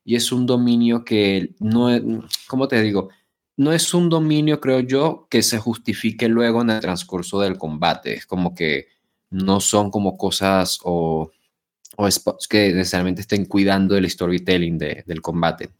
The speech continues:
A lo que quiero decir es que, por ejemplo, Hunter no está, digamos, lastimando la pierna de Mankind para que luego eso sea un factor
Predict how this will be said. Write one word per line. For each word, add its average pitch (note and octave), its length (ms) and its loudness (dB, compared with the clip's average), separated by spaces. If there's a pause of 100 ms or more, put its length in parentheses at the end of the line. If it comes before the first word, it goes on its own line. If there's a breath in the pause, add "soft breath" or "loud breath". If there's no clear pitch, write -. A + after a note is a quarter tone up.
(100)
A F#2+ 80 -4
lo G2 100 2
que - 140 -8
quiero G2 200 -2
decir G2 320 0
es F#2+ 180 0
que, G2 80 -6
por - 180 -4
ejemplo, F#2 460 -4 (920 soft breath)
Hunter A2+ 520 2
no A2 100 2
está, G#2 360 0
digamos, G2+ 460 2
lastimando G#2+ 640 2
la F2+ 160 2
pierna G2 400 2
de F2+ 140 2
Mankind G#2+ 680 -2 (420)
para F#2+ 280 2
que G2 120 -2
luego G2+ 240 2
eso G#2+ 120 -6
sea G#2+ 160 0
un G2+ 80 -2
factor G2+ 560 0